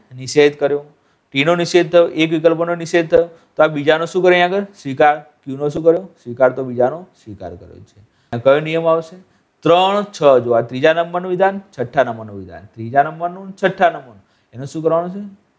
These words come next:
ડી એસ કરવાનું છે. હવે જો વિદ્યાર્થી મિત્રો, આઠમા નંબરનું વિધાન સાબિત કરવાનું છે, તો ઉપરના સાથે સાત શું થશે?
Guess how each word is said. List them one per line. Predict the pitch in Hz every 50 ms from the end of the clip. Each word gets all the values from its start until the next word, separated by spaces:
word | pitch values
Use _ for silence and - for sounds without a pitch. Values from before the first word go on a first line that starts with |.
| _ _ _ 98 95
ડી | 98 98 92 92
એસ | 90 87 - -
કરવાનું | - 80 78 76 - - - 87 87 _ _
છે. | _ _ _ _ _ _ _ _ _ _ _ _ _ _ _ _ _ _ _ _ _ _ _ _ -
હવે | 147 156 214 220
જો | 226 226 226
વિદ્યાર્થી | 220 196 160 147 156 151 151 151 156
મિત્રો, | 151 143 135 131 147 160 175 190 - - _ _ _ _ -
આઠમા | 131 135 135 - 147 143 135
નંબરનું | 131 123 123 123 123 123
વિધાન | 120 113 110 123 135 143
સાબિત | - 123 113 113 120 120
કરવાનું | 123 123 113 120 123 123 127 120
છે, | 131 147 151 160
તો | 156 165 156
ઉપરના | 143 143 180 180 190 202 214
સાથે | 202 - 180 156 160 170 165
સાત | 160 - 151 151 151 -
શું | 185 175
થશે? | 185 190 175 180 190 208